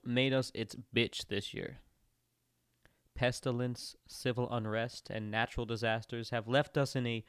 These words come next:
fugue state of unsure aridity. But hey,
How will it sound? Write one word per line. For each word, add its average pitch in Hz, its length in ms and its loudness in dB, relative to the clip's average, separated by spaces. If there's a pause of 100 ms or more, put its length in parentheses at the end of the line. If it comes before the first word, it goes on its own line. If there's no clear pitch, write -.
(280)
fugue 160 480 -2
state 107 340 -2
of 104 160 -4 (140)
unsure 123 560 2
aridity. 107 640 -2 (920)
But 139 120 6
hey, 196 180 6